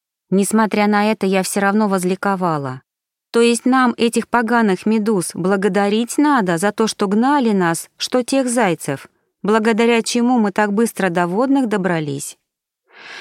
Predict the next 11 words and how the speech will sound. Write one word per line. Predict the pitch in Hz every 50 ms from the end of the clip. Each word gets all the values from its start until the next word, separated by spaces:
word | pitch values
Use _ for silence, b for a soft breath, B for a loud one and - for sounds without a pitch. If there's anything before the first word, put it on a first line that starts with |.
| B B B B
Правда, | - 214 208 202 190 208 202
корабль | - 220 220 226 240 254 240 190 180 180
всё | - - 220 214
же | 214 233
не | 233 240 240
помешал | - 240 233 233 247 233 - - 185 175 185 196
бы. | 185 175 165 151 131 - _ _ _ _ _ _ _ -
Повторять | 220 214 - - 233 233 233 233 226 214 -
свой | - 202 208 208
ночной | 202 208 214 214 - - 226 208 190
заплыв | 180 170 180 170 170 - 190 202 240 247 208 165 - -